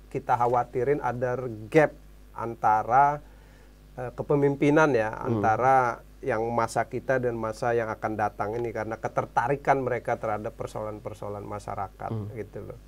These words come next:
Speaker 1: Seberapa optimis itu bakal nggak ada atau seberapa pesimis itu bakal ada? Ketika masa, anak-anak muda ini nggak tertarik soal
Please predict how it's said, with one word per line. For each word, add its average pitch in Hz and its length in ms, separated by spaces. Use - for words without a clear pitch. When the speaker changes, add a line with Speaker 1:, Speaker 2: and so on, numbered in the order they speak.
Speaker 1:
Seberapa 131 480
optimis 139 560
itu 151 400
bakal 123 400
nggak 117 160
ada 127 160
atau 139 160
seberapa 117 480
pesimis 139 480
itu 104 240
bakal 98 400
ada? 101 400
Ketika 135 400
masa, 127 240
anak-anak 117 320
muda 120 320
ini 123 220
nggak 120 180
tertarik 120 480
soal 107 400